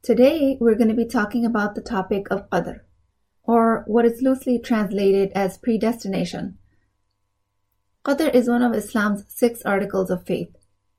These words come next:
Other articles along with belief in the oneness of Allah, the revealed books, the prophets of Islam, the day of resurrection, and angels.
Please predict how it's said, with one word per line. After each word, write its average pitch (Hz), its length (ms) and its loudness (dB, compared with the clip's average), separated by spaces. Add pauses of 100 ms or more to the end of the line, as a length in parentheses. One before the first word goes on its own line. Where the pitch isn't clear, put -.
Other 220 340 0
articles 202 460 -2
along 190 480 0
with 190 220 -2
belief 254 500 2
in 202 240 -4
the 196 100 -4
oneness 190 380 -4
of 185 80 -4
Allah, 214 460 -2 (120)
the 190 120 -2
revealed 180 480 0
books, 220 320 -4 (360)
the - 120 -10
prophets 226 440 -2
of 233 80 0
Islam, 185 580 -2 (200)
the - 80 -2
day 214 160 6
of 233 80 4
resurrection, 220 580 -2
and - 160 -4
angels. 170 540 -4